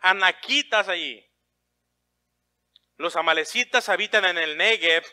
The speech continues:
los hititas, jebuseos y amorreos viven en la montaña, y los cananeos ocupan la zona costera y la ribera del río Jordán". En otras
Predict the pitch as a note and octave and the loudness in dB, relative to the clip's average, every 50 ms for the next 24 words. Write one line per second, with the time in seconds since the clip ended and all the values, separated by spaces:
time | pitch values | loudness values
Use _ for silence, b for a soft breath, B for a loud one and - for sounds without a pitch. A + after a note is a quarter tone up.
0 | B B B B B D3+ D#3+ E3 D#3+ - E3 D#3 D#3 - _ G#3 G#3+ G#3+ - - | B B B B B -6 -6 -6 -6 -8 -14 -18 -18 -8 _ -2 -2 -2 -4 -6
1 | C#3 A#2+ A#2 - - - b b b b - - F3 E3+ D3+ D3+ D3 - G3+ G3 | -8 -8 -8 -12 -20 -20 b b b b -2 0 0 0 0 -2 -6 0 2 4
2 | G3 G3 F3 C3+ - - - - - b b b b - D3+ D#3 D3 D3 C#3+ C#3+ | 4 4 2 -2 -8 -14 -18 -20 -20 b b b b -2 0 0 2 2 0 2
3 | D3+ E3+ F#3 F#3+ F#3 E3 D3+ C#3+ E3+ F3 F3 E3+ E3+ D#3+ D#3 D#3 D3 C#3 C#3 C#3 | 4 4 4 4 2 0 -2 -4 -6 -6 -2 -2 0 0 0 -2 -4 -10 -10 -2
4 | - E3+ E3+ F3+ F3 D#3 C#3 B2+ - - - _ - D3 C#3+ D3 C#3+ - - D#3 | 0 2 2 2 0 -2 -6 -6 -6 -10 -20 _ -12 -8 -8 -8 -8 -8 -8 -6
5 | D3 C#3 C#3 C#3+ D#3 E3 F#3 G3 G3+ G3+ G3 - - - C#3 B2+ - F#3 - - | -6 -6 -4 -2 0 0 0 0 -2 -4 -8 -10 -12 -14 -14 -12 -12 -14 -4 -2
6 | F#3 F3 E3 D3 C3+ - - F3 F3 F3+ F3+ - - D#3+ D#3+ - - - F#3 F3 | -2 0 0 -2 -4 -4 -8 -6 -4 -4 -4 -4 -6 -12 -14 -14 -6 -2 0 2
7 | E3 D3 C3+ C3 - - _ _ _ _ _ _ _ _ _ _ _ _ _ _ | 2 2 0 0 -2 -8 _ _ _ _ _ _ _ _ _ _ _ _ _ _
8 | _ _ _ _ D3 D3+ D3 C#3+ C#3 C#3 C#3+ C#3 C#3 D3+ D#3+ E3 E3 E3 D#3 D3 | _ _ _ _ -6 -2 -2 0 -2 -2 -4 -4 -2 -2 0 2 2 2 2 0
9 | C#3+ C3+ C3 B2+ C3+ C#3+ D3 C#3+ C#3+ C#3+ C#3+ C#3+ C#3 _ _ _ _ _ _ _ | -6 -8 -8 -10 -10 -10 -8 -8 -8 -8 -10 -10 -12 _ _ _ _ _ _ _
10 | _ _ _ _ _ D3+ D3 C#3+ C3+ B2 C#3+ D3 D3 C#3 C3 B2 A#2 _ _ _ | _ _ _ _ _ -8 -8 -8 -4 0 0 0 2 0 -2 -6 -12 _ _ _
11 | - B2 A#2 - _ | -8 -6 -6 -6 _